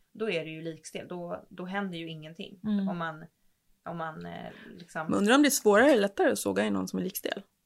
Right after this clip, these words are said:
Speaker 3: Det känns som att det kanske är lättare till och med. Att inte allting bara far
Speaker 1: Jo,
Speaker 3: runt,
Speaker 1: men tänk
Speaker 3: liksom.
Speaker 1: att bara manipulera, det vet man ju på obduktion, att manipulera och försöka handskas med en likstel kropp. Det är ju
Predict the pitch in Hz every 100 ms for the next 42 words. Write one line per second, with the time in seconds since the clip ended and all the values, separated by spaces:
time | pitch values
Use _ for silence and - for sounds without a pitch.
0 | _ - 247 285 254 - 180 185 196 _
1 | 381 - - - 196 _ _ _ _ -
2 | 202 190 180 175 185 175 170 170 185 185
3 | - 175 190 220 233 240 202 196 190 196
4 | 185 175 220 247 202 202 196 180 170 160
5 | 156 165 - 262 185 160 160 160 156 160
6 | 160 156 - 156 165 170 160 220 180 156
7 | 165 160 - 151 - 196 - 190 185